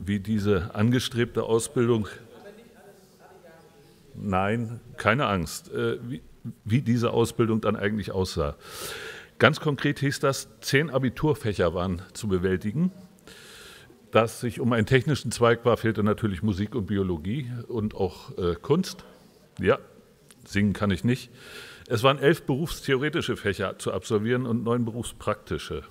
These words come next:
Dann kamen die Abschlussprüfungen.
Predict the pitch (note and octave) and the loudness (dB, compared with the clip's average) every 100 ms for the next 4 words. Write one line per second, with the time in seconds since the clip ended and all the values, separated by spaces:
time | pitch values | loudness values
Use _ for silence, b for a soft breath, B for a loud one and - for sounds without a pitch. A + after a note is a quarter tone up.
0 | - - - - - B B B B B | -20 -20 -20 -20 -20 B B B B B
1 | B B B - A#2 - B2+ A#2 G2 - | B B B 2 2 2 0 2 -2 -2
2 | - F#2+ - F#2 F#2+ C3+ C#3+ D3+ D3+ | -2 -2 -4 -4 -4 -4 -4 -2 -4